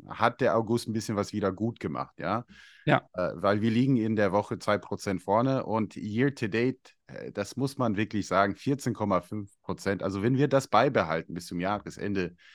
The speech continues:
Speaker 1: dann ist es eigentlich ein tolles Jahr gewesen, ja.
Speaker 2: Ja, vor allem gucken wir uns mal die, die,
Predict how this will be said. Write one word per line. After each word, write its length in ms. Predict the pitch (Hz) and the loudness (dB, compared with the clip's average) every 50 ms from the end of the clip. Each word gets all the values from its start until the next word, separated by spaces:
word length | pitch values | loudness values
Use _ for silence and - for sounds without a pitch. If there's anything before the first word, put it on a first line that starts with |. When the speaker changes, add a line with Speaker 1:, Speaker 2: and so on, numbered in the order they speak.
| - - _ _ - | -20 -20 _ _ -2
Speaker 1:
dann 140 | 110 117 131 | 0 2 2
ist 120 | 160 156 | 2 2
es 120 | 170 143 143 | 2 2 4
eigentlich 280 | 139 151 147 123 - | 4 4 4 2 0
ein 80 | 131 - | -2 0
tolles 320 | - 123 131 123 - - | 2 2 2 2 0 0
Jahr 200 | 104 98 92 87 | 2 2 2 2
gewesen, 500 | 76 80 67 69 69 69 62 57 55 64 | 0 -4 -8 -8 -8 -10 -10 -10 -10 -6
ja. 240 | 71 82 95 113 - _ _ _ - | -4 -4 -4 -4 -6 _ _ _ -2
Speaker 2:
Ja, 220 | - 151 151 131 - - _ - - | 2 2 2 2 2 -6 _ -10 0
vor 140 | - 139 143 | 4 6 8
allem 200 | 165 170 165 - | 10 10 8 10
gucken 220 | - 208 202 202 | 10 8 10 10
wir 60 | 190 | 6
uns 100 | 170 143 | 6 8
mal 120 | 156 156 147 | 8 6 6
die, 300 | 143 139 131 127 123 120 | 6 6 4 4 2 2
die, 500 | 117 127 123 120 117 120 147 139 127 | 0 -2 -2 0 0 0 0 0 -2